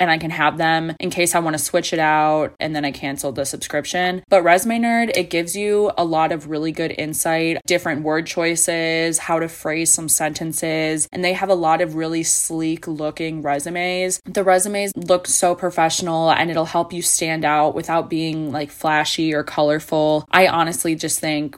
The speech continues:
resumes that have color don't look good, and I feel like it's not professional in my opinion. So Resume Nerd was a really good one that I used. There's also good resume builders on Canva.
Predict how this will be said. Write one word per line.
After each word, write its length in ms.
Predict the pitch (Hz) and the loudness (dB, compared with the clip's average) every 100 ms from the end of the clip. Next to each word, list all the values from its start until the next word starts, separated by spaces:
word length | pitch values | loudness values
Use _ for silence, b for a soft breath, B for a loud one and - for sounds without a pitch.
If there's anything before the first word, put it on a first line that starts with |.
| - | -4
resumes 500 | 147 151 156 147 147 | 0 0 0 -4 -2
that 140 | 147 | -2
have 160 | 156 143 | -2 -4
color 500 | 151 147 147 143 135 | -2 0 0 -2 -4
don't 240 | - 143 127 | 0 0 0
look 160 | 135 | -2
good, 420 | 135 123 135 147 - - | 0 0 0 -2 -6 -4
and 360 | 156 147 147 | -2 0 0
I 160 | - 156 | 0 0
feel 180 | - 151 | 0 -2
like 140 | 139 | -2
it's 140 | 120 | -4
not 320 | 160 143 - - - | -4 -4 -4 -10 -12
professional 680 | 160 156 135 - 170 170 170 | -8 -2 -2 -2 -4 -2 -2
in 140 | 156 | -4
my 160 | 147 147 | -2 -2
opinion. 760 | 170 - 214 226 220 220 220 - | -2 -2 -2 0 0 -2 -2 -4
So 540 | - 180 165 160 151 160 | -2 0 0 0 -2 0
Resume 380 | 160 185 190 | 0 0 -4
Nerd 280 | 170 160 160 | -4 -4 -4
was 140 | 160 156 | -6 -8
a 80 | |
really 220 | 151 156 170 | -6 -4 -4
good 180 | 160 | -6
one 160 | 160 156 | -6 -4
that 80 | 151 | -4
I 160 | 151 | -2
used. 640 | 151 151 151 151 147 147 - - | -2 -4 -4 -4 -4 -4 -6 -2
There's 220 | 208 196 | -2 0
also 800 | - 175 190 - 240 247 240 220 190 165 | 2 4 2 0 -2 0 -2 -4 -8 0
good 220 | 180 170 | 0 2
resume 420 | 156 160 175 170 | 0 0 -4 -4
builders 460 | 170 170 170 170 170 | -2 -2 -2 -2 -2
on 300 | 160 156 160 | -4 -4 -8
Canva. 760 | - 160 156 196 233 247 254 | -8 -6 -4 2 2 2 0